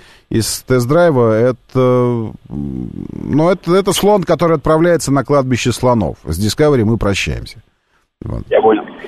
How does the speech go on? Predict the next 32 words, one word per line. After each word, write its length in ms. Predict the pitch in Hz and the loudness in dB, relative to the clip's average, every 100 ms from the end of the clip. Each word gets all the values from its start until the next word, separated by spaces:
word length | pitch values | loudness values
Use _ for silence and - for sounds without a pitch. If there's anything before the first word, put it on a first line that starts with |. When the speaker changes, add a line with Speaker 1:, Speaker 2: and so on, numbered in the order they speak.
| - | -2
Speaker 1:
Обра-, 100 | - | 2
Speaker 2:
Спасибо 180 | 175 240 | 4 4
вам 80 | 320 | 4
большое. 200 | - 247 | 4 2
Speaker 1:
обратите 260 | 254 247 190 | 2 0 2
внимание, 280 | 208 170 139 | 2 2 0
ну, 80 | |
посмотрите, 460 | 175 202 220 208 170 | 0 0 2 2 0
актуальный, 400 | 160 214 196 156 | 2 2 2 2
гораздо 380 | 135 185 170 143 | 2 2 2 0
актуальнее 380 | 110 131 113 104 | 2 2 2 0
автомобиль. 500 | - 110 95 85 76 | 0 0 2 -2 -2
И 160 | 98 98 | -2 -2
с 60 | - | 0
точки 220 | 156 - | -2 0
зрения 320 | 156 165 160 | 2 4 2
техники, 420 | 135 156 143 131 127 | 2 0 0 -2 0
с 80 | |
точки 260 | - 139 147 | 0 -2 0
зрения 400 | 135 151 139 131 - - _ | 0 2 2 0 -6 -20 _
ассистентов, 640 | 107 135 151 151 147 131 117 | -2 0 2 2 2 2 0
с 20 | |
точки 240 | 143 - | -2 0
зрения 320 | 127 143 139 | 0 2 2
подхода 500 | 123 131 156 143 135 | 0 0 0 2 0
к, 140 | 107 - | 0 0
э, 1200 | 131 127 113 - - _ 110 110 110 110 107 104 | 2 2 -2 -12 -20 _ -2 2 2 2 2 0
к 40 | 101 | 0
созданию 400 | 123 135 139 139 | 0 2 2 2
пространства 680 | 143 143 - 151 139 131 123 | 0 0 2 2 2 -2 0
комфортного 640 | 139 131 143 123 127 113 | 0 2 0 2 0 0
внутри, 440 | 107 127 120 107 | 0 0 2 0